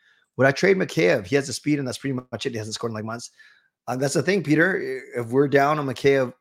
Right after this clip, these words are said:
generally as a market, then we're not gonna get much for him. So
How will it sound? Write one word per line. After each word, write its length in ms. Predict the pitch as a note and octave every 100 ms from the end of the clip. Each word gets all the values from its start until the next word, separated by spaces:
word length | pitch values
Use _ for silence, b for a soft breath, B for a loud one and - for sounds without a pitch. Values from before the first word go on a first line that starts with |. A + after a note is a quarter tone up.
| B2
generally 680 | G2+ C3 D#3+ B2+ A2 C3 - A#2+ A#2 G#2+
as 100 | G#2+
a 80 |
market, 580 | G#2 A#2 E3 - A2+ C#3 _ _ _ _ _
then 400 | B2 A#2+ B2 B2+ -
we're 200 | - B2
not 220 | C3+ D3+ -
gonna 140 | C3+
get 240 | A#2 D#3
much 200 | B2+ -
for 140 | - G2
him. 220 | F#2 F2
So 420 | - A#2+ A2 A2